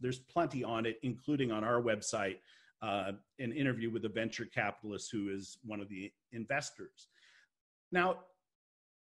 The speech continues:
even playing field, fair playing field.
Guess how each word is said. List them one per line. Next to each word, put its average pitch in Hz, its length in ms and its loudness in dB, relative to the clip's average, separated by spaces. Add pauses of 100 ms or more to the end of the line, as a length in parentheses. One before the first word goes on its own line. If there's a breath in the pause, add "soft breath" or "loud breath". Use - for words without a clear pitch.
(560)
even 240 380 6
playing 117 340 2
field, - 380 -12 (280)
fair 180 340 6
playing 117 400 2
field. 76 260 -10